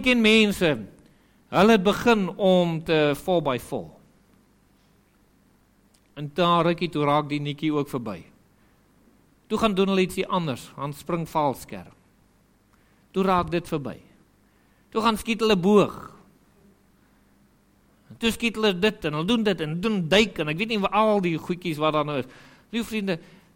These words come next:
die punt wat ek wil maak is, mense begin met 'n ding so en hulle dink, "Jong, hierdie plesier, oeh, dis so lekker." En iewers raak dit uitgedien. Iewers raak dit uitgedien. En dan soek hulle ietsie anders. Weet jy waarom? Is 'n valse god.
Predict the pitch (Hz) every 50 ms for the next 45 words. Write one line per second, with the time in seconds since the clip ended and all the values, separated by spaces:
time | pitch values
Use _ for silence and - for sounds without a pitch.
0 | _ _ _ 160 156 160 - 226 226 214 208 196 196 170 175 175 165 160 156 151
1 | 147 139 139 143 135 127 - - - _ _ _ _ _ _ - 135 180 214 214
2 | - 220 196 175 170 185 202 185 185 185 180 185 170 165 170 175 170 - - 175
3 | 160 160 156 147 160 160 160 180 180 170 160 151 156 165 170 170 180 170 185 170
4 | 160 165 - 180 165 151 147 175 220 220 208 185 156 165 165 - 180 175 170 170
5 | 175 170 - 170 156 143 - - - _ _ 185 190 196 - _ - 233 247 220
6 | 240 175 165 175 175 175 165 180 175 170 - 160 160 - - 165 143 120 101 90
7 | 85 85 98 - _ _ 202 220 226 208 208 - - - 160 151 147 147 151 143
8 | 160 170 160 143 - - 120 107 95 82 - - _ _ _ _ _ _ _ _
9 | _ _ _ _ _ _ _ _ _ _ _ _ _ _ _ _ _ _ _ _
10 | - 151 156 156 - 180 165 175 160 151 139 143 - - - 127 120 104 85 92
11 | - - - _ _ _ 185 196 - 214 208 214 220 220 208 185 143 117 - -
12 | - - 151 - 160 147 - 165 165 160 156 - 156 143 - 156 123 - -